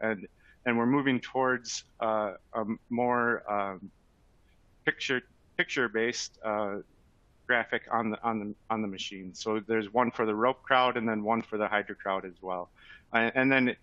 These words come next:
each of the technology features will also have some sort of an alert, and it'll be highlighted for, um, for the, for the display, and I'll get into those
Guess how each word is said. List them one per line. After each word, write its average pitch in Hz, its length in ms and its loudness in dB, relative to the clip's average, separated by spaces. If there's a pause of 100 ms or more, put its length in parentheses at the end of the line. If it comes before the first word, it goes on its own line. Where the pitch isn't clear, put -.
(180)
each - 220 -2
of 135 80 -6
the 123 100 2
technology 131 580 0
features 120 540 -4
will 107 320 0
also 113 580 0
have 113 300 0
some 117 300 -2
sort 113 260 -2
of 107 100 -8
an 107 100 -2
alert, 120 360 0 (120)
and 104 180 0
it'll 107 180 -2
be 101 140 -8
highlighted 120 560 2 (560)
for, 107 580 0
um, 98 420 -2 (480)
for 107 240 -2
the, 98 440 -4 (260)
for 113 120 -2
the 104 100 -2
display, 135 600 0
and 104 280 -2 (1400)
I'll 127 100 2
get 117 160 0
into 117 340 -2
those 107 460 -4